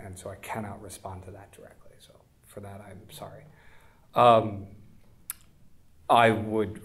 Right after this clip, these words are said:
reiterate Helen's comments tenfold. Um, you talk to any teacher and you ask them those questions,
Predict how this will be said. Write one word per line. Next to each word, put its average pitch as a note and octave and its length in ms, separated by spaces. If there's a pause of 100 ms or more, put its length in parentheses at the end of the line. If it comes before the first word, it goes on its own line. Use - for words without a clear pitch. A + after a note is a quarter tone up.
reiterate G#2+ 720 (320)
Helen's G2+ 640
comments F#2+ 840 (360)
tenfold. F#2 640 (560)
Um, F2+ 300
you G2+ 140
talk G2 340
to G#2+ 280
any A2+ 320
teacher G#2 600
and G#2+ 160
you G#2 120
ask G2+ 360
them G2+ 220
those G2+ 340
questions, - 800